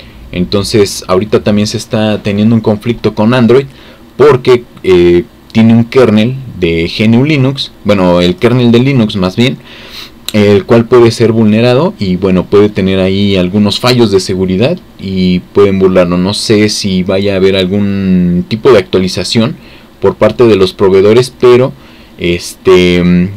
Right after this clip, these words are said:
como lo saben, casi no hay actualizaciones del kernel, de actualizaciones de paquetes y todo eso sí,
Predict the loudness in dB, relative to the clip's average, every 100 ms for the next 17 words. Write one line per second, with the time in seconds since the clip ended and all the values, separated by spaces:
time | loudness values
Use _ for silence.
0 | -6 -2 0 0 0 0 0 -2 -4 -6
1 | -2 0 0 0 -2 0 0 0 0 -2
2 | -2 -8 -6 -2 -2 0 -2 -2 -2 0
3 | 0 -4 -6 -14 -20 -20 -16 0 2 4
4 | 2 0 -4 -4 -6 -4 -2 -2 -4 -8
5 | -8 0 2 2 0 -6 -4 0 0 0
6 | -6 -8